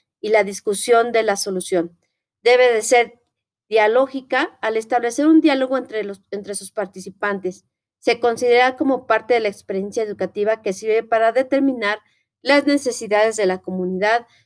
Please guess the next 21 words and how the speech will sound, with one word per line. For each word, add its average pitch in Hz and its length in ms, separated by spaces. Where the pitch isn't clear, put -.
y 320 180
para 320 220
aumentar 233 400
la 247 160
conciencia 202 480
y 240 60
el 190 140
compromiso 185 600
dentro 170 340
de 202 100
esta. 196 340
Debe 269 260
ser 269 260
diacrónica 285 840
a 220 240
reconocer 214 580
los 294 220
hechos 262 400
y 214 80
las 214 180
circunstancias 240 920